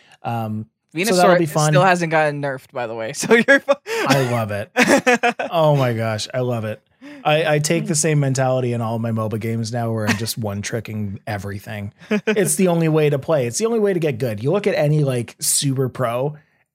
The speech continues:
Speaker 1: and they don't know how to play seventeen different Pokemon or seventeen different,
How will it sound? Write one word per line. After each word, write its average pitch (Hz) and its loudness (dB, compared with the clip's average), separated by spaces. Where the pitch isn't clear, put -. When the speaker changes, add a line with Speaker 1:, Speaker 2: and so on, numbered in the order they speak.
Speaker 1:
and 185 -6
they 269 -2
don't 285 0
know 139 2
how 135 0
to 127 0
play 127 -2
seventeen 123 -4
different 117 -6
Pokemon 139 -2
or 117 -4
seventeen 120 -4
different, 117 -6